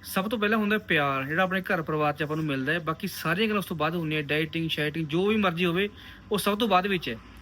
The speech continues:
ਤੇ ਆਪਾਂ ਨੇ ਸਮੋਸੇ ਵੀ ਖਾਧੇ ਵੀ ਸੀਗੇ, ਤੇ ਹੁਣ ਭੁੱਖ ਬਹੁਤੀ ਹੈ ਨਹੀਂ ਸੀਗੀ, ਥੋੜ੍ਹਾ ਜਿਹਾ ਕਬਾਬ ਬਣਾ ਕੇ ਖਾ ਲਿਆ।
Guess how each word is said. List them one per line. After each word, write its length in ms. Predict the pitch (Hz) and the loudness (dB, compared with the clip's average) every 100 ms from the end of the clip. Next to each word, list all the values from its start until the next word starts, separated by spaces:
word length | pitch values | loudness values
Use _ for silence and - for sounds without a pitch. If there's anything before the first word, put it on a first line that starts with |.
| - - - | -18 -10 0
ਤੇ 60 | |
ਆਪਾਂ 180 | 175 202 | 2 2
ਨੇ 40 | 208 | 0
ਸਮੋਸੇ 260 | 185 190 | 0 0
ਵੀ 140 | 202 208 | 0 0
ਖਾਧੇ 240 | 160 156 | 0 0
ਵੀ 60 | 196 | 0
ਸੀਗੇ, 200 | 196 208 | 0 0
ਤੇ 100 | 202 | 0
ਹੁਣ 80 | 196 | -2
ਭੁੱਖ 180 | 226 | -2
ਬਹੁਤੀ 280 | 170 180 202 | -2 -2 -2
ਹੈ 40 | 175 | -2
ਨਹੀਂ 120 | 147 | -4
ਸੀਗੀ, 260 | 160 196 196 - - - | -4 -6 -8 -16 -20 -6
ਥੋੜ੍ਹਾ 200 | 190 214 | 2 2
ਜਿਹਾ 80 | 214 | 2
ਕਬਾਬ 280 | 170 170 165 | 2 2 4
ਬਣਾ 120 | 175 | 0
ਕੇ 60 | |
ਖਾ 160 | 175 147 | 0 -2
ਲਿਆ। 220 | 135 170 | -2 -4